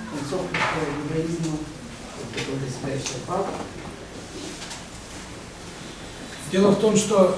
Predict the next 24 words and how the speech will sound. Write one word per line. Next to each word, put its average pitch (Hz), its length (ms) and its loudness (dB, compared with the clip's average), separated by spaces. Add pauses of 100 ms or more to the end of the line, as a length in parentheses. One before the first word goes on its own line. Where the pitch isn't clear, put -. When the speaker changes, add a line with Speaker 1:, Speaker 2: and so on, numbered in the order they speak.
(180)
Speaker 2:
фильм 202 200 4
«Серьёзный 190 440 8
человек», 214 440 6 (300)
я 185 120 4
говорил 180 280 6
о 165 60 4
том, 202 240 2
что - 280 2
если 180 280 4
как-то 170 440 -2
воспринимать 190 520 8
его 170 120 4
не 165 120 4
по 175 180 6
форме, 160 320 4
а 147 100 2
по 170 60 6
сути, 269 340 4 (840)
то 180 100 4
человек 240 300 10
говорит 220 340 8
о 196 60 8
том, 233 300 8
что 190 580 8